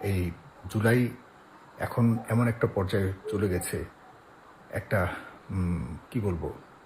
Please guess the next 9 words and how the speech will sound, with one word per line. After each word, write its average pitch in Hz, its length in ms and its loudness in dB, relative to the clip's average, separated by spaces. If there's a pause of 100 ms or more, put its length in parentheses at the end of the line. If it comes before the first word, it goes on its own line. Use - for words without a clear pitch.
(340)
খুব 175 140 2
দুঃখের 127 500 0
জায়গায় 92 260 4
চলে - 220 -6
গেছে। - 260 -8 (720)
খুব, 117 220 0 (680)
আহ, 95 300 -2 (280)
আফসোস - 460 2
হচ্ছে - 400 -4